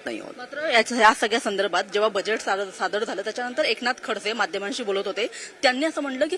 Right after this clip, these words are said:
Speaker 2: सरकारने अनेक योजना जाहीर केलेल्या आहेत, अ, चांगल्या चांगल्या गोष्टी बोललेल्या आहेत, मात्र राज्यावरती आधीच कर्जाचा एक मोठा डोंगर आहे, त्याच्यामुळे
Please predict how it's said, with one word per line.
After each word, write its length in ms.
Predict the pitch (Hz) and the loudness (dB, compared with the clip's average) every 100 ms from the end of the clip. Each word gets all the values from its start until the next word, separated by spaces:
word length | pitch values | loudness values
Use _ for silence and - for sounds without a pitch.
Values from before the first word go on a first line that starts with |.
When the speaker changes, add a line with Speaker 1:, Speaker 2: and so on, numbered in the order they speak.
| - | -2
Speaker 2:
सरकारने 420 | - 240 262 277 | -2 0 -2 -2
अनेक 400 | 233 233 302 247 | -2 0 2 2
योजना 320 | 214 196 220 | 2 2 0
जाहीर 240 | 214 208 220 | 0 0 0
केलेल्या 300 | 214 208 208 | 2 2 2
आहेत, 200 | 190 214 208 - - - | 2 0 -6 -12 -16 -2
अ, 80 | 220 | 2
चांगल्या 260 | 220 214 233 | 4 4 4
चांगल्या 220 | 233 240 | 6 6
गोष्टी 260 | 220 214 | 4 0
बोललेल्या 360 | 254 226 208 202 | -2 -2 0 -2
आहेत, 180 | 220 240 | -4 -6
मात्र 440 | 254 233 247 208 247 - - | -2 -4 -2 -2 -2 -6 -8
राज्यावरती 680 | - 220 196 262 277 247 294 - - | 4 4 6 2 2 0 -2 -2 -2
आधीच 260 | 220 285 - - | 0 0 0 -2
कर्जाचा 360 | 233 220 233 269 | 0 2 2 0
एक 120 | 277 | 0
मोठा 340 | 240 202 240 | -4 -4 0
डोंगर 360 | 254 196 190 226 | 2 2 2 2
आहे, 240 | 175 208 | 2 -2
त्याच्यामुळे 480 | 311 233 277 285 320 | -4 -4 -2 2 0